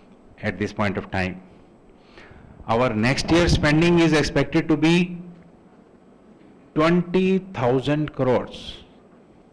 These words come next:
Last year it has not happened because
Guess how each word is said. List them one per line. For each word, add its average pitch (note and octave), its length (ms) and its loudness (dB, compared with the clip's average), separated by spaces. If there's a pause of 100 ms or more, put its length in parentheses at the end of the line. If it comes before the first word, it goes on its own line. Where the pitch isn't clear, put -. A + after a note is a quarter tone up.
(800)
Last B2+ 280 0
year F3 120 4
it E3+ 180 0
has E3 120 2
not E3 200 0
happened E3 380 0
because D#3 840 0